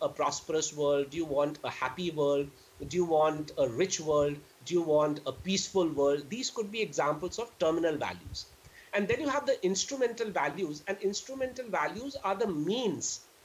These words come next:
that you believe will take you to that end. So your instrumental value could be smart working, your instrumental value could be hard working, your instrumental value could be taking shortcuts. And therefore, each of these are values. Now,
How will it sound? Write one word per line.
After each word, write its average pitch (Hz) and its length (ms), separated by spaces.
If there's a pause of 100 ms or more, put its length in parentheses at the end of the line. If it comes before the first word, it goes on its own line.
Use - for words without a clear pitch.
(220)
that 196 240
you 247 80
believe 190 480 (380)
will 208 160 (100)
take 196 240
you 254 120
to 190 160
that 196 220 (100)
end. 131 180 (240)
So - 160
your 220 100
instrumental 208 640
value 170 400
could 151 160
be 160 220
smart 147 520
working, 170 440
your 156 120
instrumental 160 540
value 147 300
could 151 240
be 127 160
hard 156 320
working, 170 400 (320)
your 165 140
instrumental 170 560
value 156 320
could 160 180
be 156 280 (200)
taking 139 240
shortcuts. - 760 (520)
And 202 120
therefore, 208 360 (100)
each 320 240
of 302 120
these 269 240
are 233 120
values. 135 540 (340)
Now, 254 380